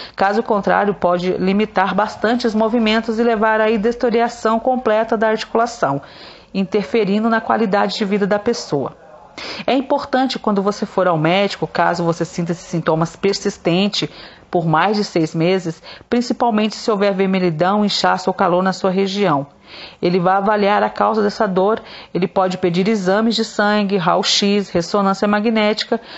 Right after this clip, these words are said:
pra que em seguida inicie o tratamento adequado de acordo com a causa.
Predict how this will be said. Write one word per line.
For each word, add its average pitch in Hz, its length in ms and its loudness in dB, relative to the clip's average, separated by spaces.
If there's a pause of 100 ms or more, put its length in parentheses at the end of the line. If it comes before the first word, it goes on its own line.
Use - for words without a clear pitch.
(140)
pra 226 120 0
que 226 100 -4
em 247 60 2
seguida 226 400 0
inicie 226 340 0
o 240 40 -2
tratamento 233 580 0
adequado 214 480 0
de 208 80 0
acordo 208 400 0
com 208 180 0
a 220 80 0
causa. 143 540 -2